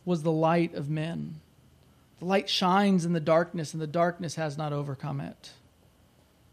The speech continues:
We see this in John one. He says, "The true light, which gives light to everyone, was coming into the world.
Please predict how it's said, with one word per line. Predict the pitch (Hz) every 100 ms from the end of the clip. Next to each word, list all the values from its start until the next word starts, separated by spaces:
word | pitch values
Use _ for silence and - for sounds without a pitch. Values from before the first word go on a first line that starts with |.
| _
We | 160
see | 185 185
this | 170 151
in | 160
John | 147 151 151 151 -
one. | 160 156 156 156
He | 156
says, | 165 156 - - -
"The | 170
true | - - 226 240
light, | 190 180 208
which | 202 -
gives | 190 165
light | 170 185 226 -
to | - - -
everyone, | 220 208 175 165 170
was | 170 160
coming | 185 180 185
into | 185 185 196
the | 185
world. | 190 220 214 165